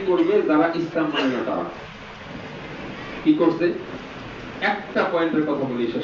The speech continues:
করবো, একটা পয়েন্ট শুধু শুনে রাখেন। প্রস্তাব দিছে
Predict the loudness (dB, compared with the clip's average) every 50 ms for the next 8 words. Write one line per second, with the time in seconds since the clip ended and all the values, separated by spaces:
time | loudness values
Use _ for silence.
0 | -4 -4 -6 -4 0 0 0 0 0 0 0 0 -2 -6 -6 -6 -6 -6 -4 -4
1 | -4 -2 -2 -2 -2 -2 -4 -6 -8 -10 -12 -12 -12 -12 -12 -12 -12 -12 -10 -12
2 | -10 -10 -10 -10 -10 -10 -10 -10 -10 -10 -10 -10 -10 -10 -10 -10 -10 -10 -10 -10
3 | -10 -10 -10 -10 -10 -10 -10 -10 -10 -10 -10 -10 -10 -10 -4 2 2 2 4 4
4 | 4 4 4 4 4 2 0 2 4 4 4